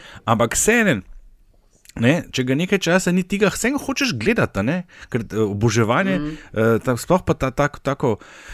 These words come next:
Speaker 1: eh, verno oboževanje, kot smo mu priča pri tej stranki in med njihovimi podporniki, temelji na tem, da ti svojo vodjo, svojega vodjo gledaš, da ga lahko občuduješ, ne moreš ga občudovati, če ga ni.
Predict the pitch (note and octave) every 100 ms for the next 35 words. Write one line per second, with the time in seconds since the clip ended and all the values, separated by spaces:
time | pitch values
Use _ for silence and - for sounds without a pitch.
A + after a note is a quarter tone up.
0 | - - G2 F2+ A2+ A3 F#3 G#2+ G#2 G#2
1 | G#2 A2 G#2 F2+ G2 G#2 G2 G#2+ G#2+ G2+
2 | F2 - F2+ G#2 G#2 - G2 G#2+ G#2+ G2
3 | F#2 F2+ G2 A2 G#2+ G2+ F#2 G2 - G#2+
4 | B2+ C3+ - B2+ - A#2+ C3 F#3 F3 F#3
5 | F3 E3 F#3 - F3 F#3 E3+ F#3 F#3 D#3+
6 | A#2+ B2 E3 E3+ F3+ F3 A2+ F2+ B2 F#3+
7 | G3 B2 G2 - - - - - - G2+
8 | A2+ E3 G#3 F#3 F#3 G3+ A3 D3 A#2+ D#3+
9 | G#3 - G#3 A3 A#3 A#3+ G#3 A3+ A3+ A#3+
10 | B2+